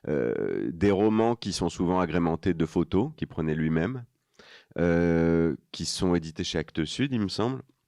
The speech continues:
Euh, euh, pff, comment parler de ça ? C'est, euh, une sorte de finesse, de délicatesse, de... Euh, croyance en l'idée de narration,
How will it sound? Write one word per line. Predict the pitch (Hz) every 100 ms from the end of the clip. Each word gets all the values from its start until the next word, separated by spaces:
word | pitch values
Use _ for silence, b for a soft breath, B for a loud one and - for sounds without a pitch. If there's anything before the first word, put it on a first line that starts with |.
| _ _ _ - -
Euh, | 90 92 90 87 80 B B B B B _ -
euh, | - 50 50 _ _ _ 214 - - 92 90 -
pff, | - - -
comment | - 104 107
parler | 104 95 90
de |
ça ? | - 90 78 - _ _ _ -
C'est, | - 107 107 110 110 107
euh, | 90 82 82 80 80 _ _ _ _ _ _
une | - 90 92
sorte | - 90 85
de | 80 82
finesse, | - - 92 82 80 85 - - -
de | 82 76 76 76
délicatesse, | 71 80 85 82 87 80 - 76 76 - - - -
de... | 69 73 69 69 71 B B B B -
Euh, | 76 73 76 -
croyance | - 92 90 90 87 85 82 -
en | 76 76 76 73 71 67 - - - -
l'idée | 78 76 82
de |
narration, | 76 80 76 80 - - 78 85